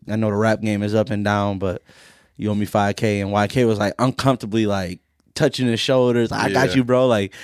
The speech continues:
Speaker 1: you could tell, like, that was a big bro, little bro
Speaker 2: Yeah, yeah,
Speaker 1: situation.
Speaker 2: yeah.
Speaker 1: Then, like, not even three days later,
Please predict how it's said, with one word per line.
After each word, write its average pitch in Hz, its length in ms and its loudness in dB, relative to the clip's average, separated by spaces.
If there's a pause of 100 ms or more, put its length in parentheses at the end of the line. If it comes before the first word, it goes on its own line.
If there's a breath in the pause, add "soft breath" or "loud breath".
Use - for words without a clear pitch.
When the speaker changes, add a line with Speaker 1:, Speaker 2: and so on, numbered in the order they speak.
(240 loud breath)
Speaker 1:
you 147 100 2
could 147 120 0
tell, 156 220 2
like, 123 200 2
that 120 100 4
was 113 160 2
a 104 160 0
big 113 260 0
bro, 117 180 2
little 113 220 2
bro 107 180 2
Speaker 2:
Yeah, 98 100 -2
yeah, 95 60 0
Speaker 1:
situation. 82 420 0 (140)
Speaker 2:
yeah. 80 100 -12 (140)
Speaker 1:
Then, 143 640 2
like, 107 200 2
not 120 400 0 (120)
even 117 380 0
three 139 240 0
days 123 240 2
later, 131 260 2